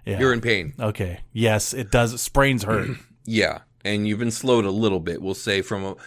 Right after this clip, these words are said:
Speaker 2: now you're doing about a mile an hour. Um,
Speaker 1: Okay.
Speaker 2: which,
Speaker 1: <laughs>
Speaker 2: you know, you're probably gonna, you know, you're gonna need to eat here and there. You have the
Speaker 1: Mm-hmm.
Speaker 2: tools to do that. I'm gonna say you're gonna be getting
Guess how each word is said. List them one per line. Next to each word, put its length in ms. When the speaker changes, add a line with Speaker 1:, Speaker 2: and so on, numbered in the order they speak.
Speaker 2:
now 220
you're 140
doing 240
about 220
a 40
mile 440
an 120
hour. 300
Um, 220
Speaker 1:
Okay. 720
Speaker 2:
which, 640
Speaker 1:
<laughs> 60
Speaker 2:
you 100
know, 300
you're 160
probably 300
gonna, 260
you 240
know, 60
you're 220
gonna 200
need 200
to 220
eat 220
here 180
and 220
there. 260
You 180
have 180
the 40
Speaker 1:
Mm-hmm. 60
Speaker 2:
tools 320
to 80
do 180
that. 340
I'm 100
gonna 120
say 240
you're 200
gonna 220
be 140
getting 560